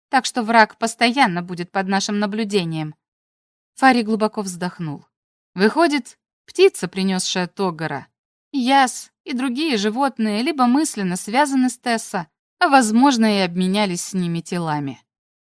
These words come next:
Что, если все Тесса станут едины с птицами и животными этой планеты? Как же те, кто всё ещё носит человеческое обличие,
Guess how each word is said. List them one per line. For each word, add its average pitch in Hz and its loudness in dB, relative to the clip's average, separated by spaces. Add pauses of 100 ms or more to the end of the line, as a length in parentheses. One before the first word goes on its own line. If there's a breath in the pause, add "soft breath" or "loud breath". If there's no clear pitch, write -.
(500)
Что, - 0
если 302 0
все 285 -2
Тесса 220 -4
станут 214 -2
едины 220 -4
с - -12
птицами 247 -4
и 214 0
животными 208 -4
этой 196 -6
планеты? 165 -10 (720)
Как 269 2
же 247 -2
те, 247 -2
кто - -10
всё 247 -4
ещё 208 -2
носит 202 -4
человеческое 190 -4
обличие, 180 -6